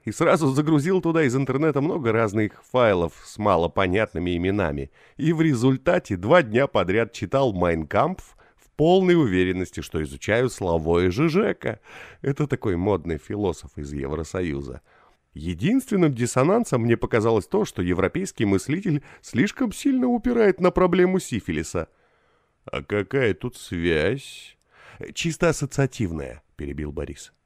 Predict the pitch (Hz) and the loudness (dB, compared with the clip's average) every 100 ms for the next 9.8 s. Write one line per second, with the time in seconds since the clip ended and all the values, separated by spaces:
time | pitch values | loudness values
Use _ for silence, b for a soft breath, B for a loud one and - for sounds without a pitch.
0 | _ _ _ _ _ 92 120 185 190 135 | _ _ _ _ _ -10 -4 -2 -2 0
1 | 101 90 87 110 156 151 139 113 98 110 | 0 0 0 2 2 2 0 0 -2 -4
2 | 104 - 123 107 80 101 101 71 - b | -6 -4 -2 -2 -2 0 0 -2 -8 b
3 | b b 226 185 202 - - 285 220 214 | b b 0 2 2 0 -2 0 0 0
4 | 208 - - 196 - 110 120 127 165 175 | -2 -2 -4 -2 0 0 0 2 4 4
5 | 156 135 127 156 135 131 131 120 123 139 | 4 2 2 2 2 2 2 2 2 2
6 | 127 113 95 110 120 110 - 110 - 127 | 2 0 0 0 -2 -4 -4 -4 -2 -2
7 | 107 95 - 95 92 107 107 - 85 78 | 0 -2 0 0 2 0 -2 -6 -8 -4
8 | 80 78 - - - 117 131 117 110 135 | -4 -4 -10 -16 -8 -2 0 0 0 0
9 | 123 113 110 120 147 160 - | 0 0 0 0 0 -2 -2